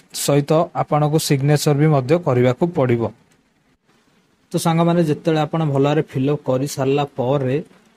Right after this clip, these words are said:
ଆପଣଙ୍କୁ ଗୋଟେ ଜିନିଷ କରିବାକୁ ପଡ଼ିବ। ଦେଖନ୍ତୁ, ଏଠାରେ ଆଡ୍ରେସ୍ ତ ଲେଖା ହୋଇଯାଇଛି। ଦେଖନ୍ତୁ, ଏଠାରେ ଯେତେବେଳେ ଅଛି, ଦେଖନ୍ତୁ, ସେଭେନ୍ ନମ୍ବର ପଏଣ୍ଟରେ ଏ ଆଡ୍ରେସ୍ ଆପଣ କେଉଁଭଳିଆ ଆପ୍ଲାଏ କରିବେ, ସେଭେନ୍ ନମ୍ବର ପଏଣ୍ଟରେ ଆପଣଙ୍କୁ ଭଲ ଭାବରେ ଲେଖା ହୋଇଯାଇଛି।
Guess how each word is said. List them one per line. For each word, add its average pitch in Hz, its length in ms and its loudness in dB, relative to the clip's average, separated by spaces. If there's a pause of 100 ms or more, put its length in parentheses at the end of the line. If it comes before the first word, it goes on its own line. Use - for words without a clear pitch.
ଆପଣଙ୍କୁ 156 520 -2
ଗୋଟେ 143 220 0
ଜିନିଷ 143 260 -2
କରିବାକୁ 156 320 0
ପଡ଼ିବ। 156 160 0
ଦେଖନ୍ତୁ, 143 460 -4 (160)
ଏଠାରେ 151 300 -4
ଆଡ୍ରେସ୍ 131 400 -2
ତ - 80 -2
ଲେଖା 135 340 -2
ହୋଇଯାଇଛି। 147 460 0 (2250)
ଦେଖନ୍ତୁ, 160 420 -2 (160)
ଏଠାରେ 160 340 2 (260)
ଯେତେବେଳେ 147 320 -2
ଅଛି, 147 260 -4
ଦେଖନ୍ତୁ, 151 460 -2
ସେଭେନ୍ 151 400 0
ନମ୍ବର 147 300 0 (120)
ପଏଣ୍ଟରେ 135 460 0 (560)
ଏ 147 60 -2
ଆଡ୍ରେସ୍ 139 440 0
ଆପଣ 143 220 -4
କେଉଁଭଳିଆ 156 380 0
ଆପ୍ଲାଏ 147 240 -2
କରିବେ, 151 160 0
ସେଭେନ୍ 151 340 0
ନମ୍ବର 147 300 0
ପଏଣ୍ଟରେ 139 360 -2
ଆପଣଙ୍କୁ 143 380 -2 (400)
ଭଲ 135 160 4
ଭାବରେ 143 280 2
ଲେଖା 139 340 -2
ହୋଇଯାଇଛି। 135 800 -2